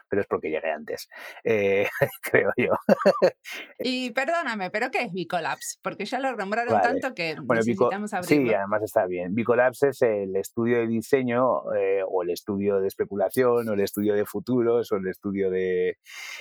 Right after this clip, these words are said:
Speaker 1: eh, solemos utilizar la metáfora de la paréntesis, ¿no? Porque además en Bico, que es la empresa que de alguna manera es la que soporta el estudio, jugamos siempre con esta idea del paréntesis, ¿no? Somos gente casi normal, ¿no? Y entonces, pues, el, el paréntesis.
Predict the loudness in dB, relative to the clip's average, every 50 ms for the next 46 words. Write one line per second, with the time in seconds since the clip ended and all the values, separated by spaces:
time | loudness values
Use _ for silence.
0 | -16 -8 0 2 2 4 4 2 2 4 4 4 4 6 4 2 2 4 2 2
1 | 2 4 6 6 6 6 4 4 4 4 4 4 4 4 2 2 2 0 -2 -2
2 | -2 -2 2 2 2 4 4 4 4 4 2 2 2 2 2 2 2 2 0 0
3 | 2 0 -2 -2 -2 0 0 0 0 0 -4 -6 -4 -4 -4 -4 -2 -2 -2 -2
4 | 0 -2 -2 2 2 2 2 4 2 2 2 0 -8 _ -8 -4 -2 -2 -2 -2
5 | -4 -4 -6 -6 -4 -4 -6 -4 -2 -2 -2 -2 -2 -2 -2 -2 -4 _ -12 -14
6 | -12 -10 -8 -6 -6 -6 -4 -4 -4 -4 -2 -4 -6 -6 -6 -4 -4 -2 0 0
7 | -2 0 0 0 2 2 0 0 -2 -4 -4 -2 -2 0 2 2 0 0 -2 _
8 | _ _ -2 0 0 0 0 -2 -10 -10 -6 -6 -4 -4 -6 -10 -10 -8 -6 -4
9 | -2 0 0 0 -2 -4 -6 -8 -6 -8 -8 -6 -6 -8 -8 -8 -18 -12 -8 -8
10 | -8 -8 _ _ -16 -12 -12 -12 -12 -10 -10 -8 -6 -6 -8 _ 0 0 0 0
11 | 0 -6 -4 -4 -4 -4 -4 -4 -6 -6 -6 -4 -4 -4 -6 _ -8 -8 -8 -8
12 | -4 -6 -6 -6 -4 -6 -6 -4 -2 -2 -2 -2 -2 -2 -2 -4 -4 -4 -4 -4
13 | -4 -6 -6 -2 -2 0 0 0 -2 -4 -8 -8 -8 -12 -16 -16